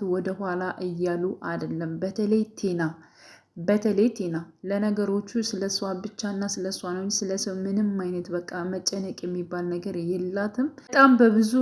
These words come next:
ነገሮች ወደ ራሷ እንድትመልስና መልካም ነገሮችን እንድታደርግ እንዲሁም ሽማግሌው ቃሊብም ጊዜ ሰጥተዋታል ብዬ አምናለሁ ማለት ነው። ምክንያቱም ደግማ ደጋግማ ጥፋት በማጥፋት፣ እ፣ እንዲሁም ደግሞ አባዬን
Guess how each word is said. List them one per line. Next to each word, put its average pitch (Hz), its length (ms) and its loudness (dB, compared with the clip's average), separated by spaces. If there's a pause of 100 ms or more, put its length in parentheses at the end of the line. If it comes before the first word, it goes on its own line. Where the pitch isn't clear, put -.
ነገሮች 208 500 2
ወደ 196 220 2
ራሷ 196 320 0
እንድትመልስና 185 840 -2 (200)
መልካም 220 520 4
ነገሮችን 190 600 0 (480)
እንድታደርግ 247 920 8 (120)
እንዲሁም 202 460 0
ሽማግሌው 190 760 0
ቃሊብም 208 540 0 (120)
ጊዜ 220 260 2 (100)
ሰጥተዋታል 180 680 -4
ብዬ 175 280 -4
አምናለሁ 175 540 0
ማለት 180 320 -2
ነው። 180 160 -6
ምክንያቱም 226 580 2 (580)
ደግማ 226 400 6 (160)
ደጋግማ 196 500 2 (160)
ጥፋት 208 460 -8
በማጥፋት፣ 175 720 -6 (180)
እ፣ 196 140 -4 (200)
እንዲሁም 190 440 -2
ደግሞ 190 260 0 (200)
አባዬን 190 520 0